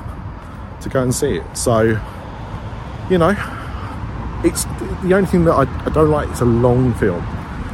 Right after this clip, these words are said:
So it's three hours and one, and what I've done is I've timed it so when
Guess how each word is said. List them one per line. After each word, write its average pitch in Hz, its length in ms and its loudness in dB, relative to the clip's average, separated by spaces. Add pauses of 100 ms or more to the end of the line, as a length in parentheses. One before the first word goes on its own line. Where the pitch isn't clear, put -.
(180)
So - 100 -2
it's 101 120 -2
three 147 200 8
hours 135 200 6
and 113 120 2
one, 101 220 4
and 104 120 2
what 123 120 6
I've 123 160 0
done 107 360 4 (920)
is 110 120 2
I've 120 120 4
timed 139 400 4
it 104 160 0
so 107 380 4 (1300)
when 127 280 6